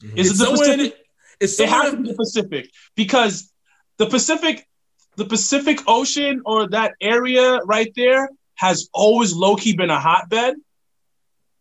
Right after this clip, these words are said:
Speaker 2: Because remember in World War Two, well, the start of World War Two was because Ja-, Japan bombed, um,
Speaker 1: Pearl
Speaker 2: fuck,
Speaker 1: Harbor?
Speaker 2: I'm losing it.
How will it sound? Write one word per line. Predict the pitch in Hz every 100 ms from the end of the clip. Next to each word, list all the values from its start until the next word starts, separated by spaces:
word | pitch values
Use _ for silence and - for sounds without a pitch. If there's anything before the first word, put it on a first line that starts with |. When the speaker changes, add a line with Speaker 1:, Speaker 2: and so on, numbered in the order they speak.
| _
Speaker 2:
Because | 202 196 226 175
remember | 185 180 233 262 240 226 202 - _ _
in | 170 175 160
World | 180 208 214
War | 196 170
Two, | - 220 226 269 294 _ _
well, | 180 190 - 139 -
the | 165
start | - 208 208
of | 214 190
World | 202
War | 196
Two | 190
was | 170
because | 185 175 139
Ja-, | 170 - -
Japan | 175 165 208 196 175 135
bombed, | 160 175 180 170 156 143 _ _ _ _ _ _ 156
um, | 160 156 147 123 101 98 _ _ - - _ - - -
Speaker 1:
Pearl | 104
Speaker 2:
fuck, | 98
Speaker 1:
Harbor? | 110 113
Speaker 2:
I'm | 127
losing | 156 147
it. | 113